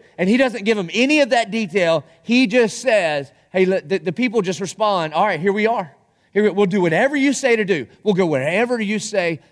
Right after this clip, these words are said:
go." Do you understand, <laughs> do you understand how much freedom there is when you get to the place in, in your world where you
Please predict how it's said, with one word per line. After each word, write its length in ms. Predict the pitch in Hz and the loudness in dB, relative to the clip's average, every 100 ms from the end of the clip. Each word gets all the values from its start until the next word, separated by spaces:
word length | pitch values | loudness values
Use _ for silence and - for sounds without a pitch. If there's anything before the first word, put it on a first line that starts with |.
| 160 | -4
go." 240 | 175 147 | -2 -2
Do 140 | 123 | -4
you 240 | 202 277 294 220 | -2 -2 -2 -4
understand, 640 | 254 226 226 208 175 160 | -4 -4 -2 0 0 -2
<laughs> 40 | 196 | -10
do 520 | 160 _ _ _ 170 | -14 _ _ _ -2
you 120 | 254 | 0
understand 340 | 269 233 233 | 0 -2 -2
how 80 | 202 | -2
much 200 | 196 - | -6 -12
freedom 680 | - 147 185 214 220 220 190 _ _ _ _ | -18 -4 -2 -2 -4 -6 -12 _ _ _ _
there 180 | 190 202 | -2 0
is 480 | - 196 208 208 202 _ _ _ | 2 2 0 -6 -10 _ _ _
when 140 | 156 | -8
you 60 | 151 | -2
get 200 | 151 214 | 0 -2
to 60 | 202 | -6
the 80 | |
place 360 | 175 202 202 202 | -4 0 0 -2
in, 200 | 190 165 - | -8 -10 -10
in 140 | 165 | -8
your 160 | 170 147 | -6 -6
world 480 | 151 190 190 190 151 _ - | -2 0 0 -2 -6 _ -10
where 120 | 139 | -8
you 460 | 135 202 220 214 | -4 -2 -2 -4